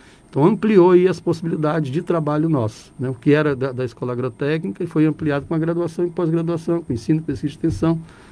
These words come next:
Mesma coisa a Escola Técnica Federal do Espírito Santo, que era Escola Técnica, virou CEFET, e também ampliou a sua atuação. Você vê que muitos campi nossos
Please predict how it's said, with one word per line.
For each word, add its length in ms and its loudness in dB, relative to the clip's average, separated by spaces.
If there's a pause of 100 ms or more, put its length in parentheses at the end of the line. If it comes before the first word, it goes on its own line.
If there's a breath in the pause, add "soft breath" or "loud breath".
(180 loud breath)
Mesma 180 0
coisa 140 6
a 20 -6
Escola 180 0
Técnica 220 -6
Federal 240 4
do 60 -2
Espírito 220 -8
Santo, 220 0
que 80 0
era 140 4
Escola 300 -4
Técnica, 280 -6
virou 160 0
CEFET, 580 -4 (460 soft breath)
e 60 -8
também 300 2
ampliou 520 6
a 40 0
sua 220 -2
atuação. 540 -2 (800 soft breath)
Você 120 -2
vê 160 4
que 220 -2
muitos 340 -2
campi 300 -4
nossos 480 0